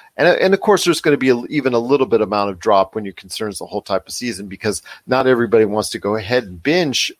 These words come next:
you know, series and whatnot. And sometimes they'd like to just get a little bit of taste. But the more people that go through the season of The Expanse,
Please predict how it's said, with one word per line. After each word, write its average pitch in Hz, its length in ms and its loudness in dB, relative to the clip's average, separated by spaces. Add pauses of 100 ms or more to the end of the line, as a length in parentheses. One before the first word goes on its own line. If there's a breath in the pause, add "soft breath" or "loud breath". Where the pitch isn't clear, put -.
you 117 120 -12
know, 107 100 -4
series 104 460 -4
and 101 100 -6
whatnot. 90 220 -2
And 92 120 -8
sometimes - 360 -4
they'd 104 120 -8
like 101 220 -2
to 101 100 -18
just 101 280 -6
get 104 100 -4
a 113 40 -8
little 92 160 -12
bit 92 180 -10
of - 40 -20
taste. 139 400 0
But 104 220 0 (440 soft breath)
the 113 100 0
more 135 320 2
people 160 500 -2
that 117 240 0 (400)
go 135 240 2
through 147 280 -10
the 127 100 -6
season 135 500 -6
of 120 180 -2
The 120 80 -4
Expanse, 113 640 -4